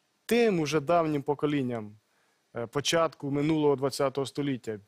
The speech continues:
бійців за Україну, і от сучасних хлопців з Азову, з інших добровольчих батальйонів? І що спільного? От ви бачите спільно, як,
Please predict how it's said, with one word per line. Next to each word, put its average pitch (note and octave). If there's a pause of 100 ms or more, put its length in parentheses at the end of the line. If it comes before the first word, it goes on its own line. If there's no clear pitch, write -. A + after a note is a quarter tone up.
(220)
бійців C#3+
за C3+
Україну, B2
і B2
от D3+
сучасних D#3+
хлопців A2+
з B2
Азову, C#3
з C3+
інших E3 (320)
добровольчих C#3+
батальйонів? B2+
І C#3
що F#3
спільного? A#2+ (220)
От C3+
ви D#3+
бачите G#3
спільно, C#3+
як, B2+